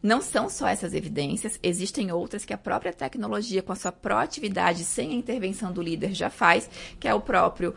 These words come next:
mapeamento do raio-x emocional. A gente tem aulas laborais por sintomas físicos e emocionais. Existe uma série de interações que a gente faz que a gente também consegue coletar dados.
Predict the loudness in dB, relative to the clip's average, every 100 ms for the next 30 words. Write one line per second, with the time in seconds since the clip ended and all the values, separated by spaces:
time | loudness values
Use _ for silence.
0 | -4 0 2 2 0 -2 -2 0 0 -4
1 | -4 0 0 0 -2 -2 -4 -4 0 2
2 | 2 2 -2 -10 -6 -2 0 -2 -4 -4
3 | -2 0 0 -2 -2 -2 -2 -4 -10 -8
4 | -6 -6 -8 -8 -6 -6 -6 -8 -6 -4
5 | -6 -4 2 6 6 6 2 -2 -8 -6
6 | 4 6 4 0 0 0 2 4 6 4
7 | 4 2 0 -2 0 2 0 -4 -14 -2
8 | 0 2 2 2 0 -4 -2 -4 -2 -4
9 | -4 -2 -4 -4 -6 -6 -6 -4 -6 -6
10 | -4 -4 -4 -4 -4 -4 -6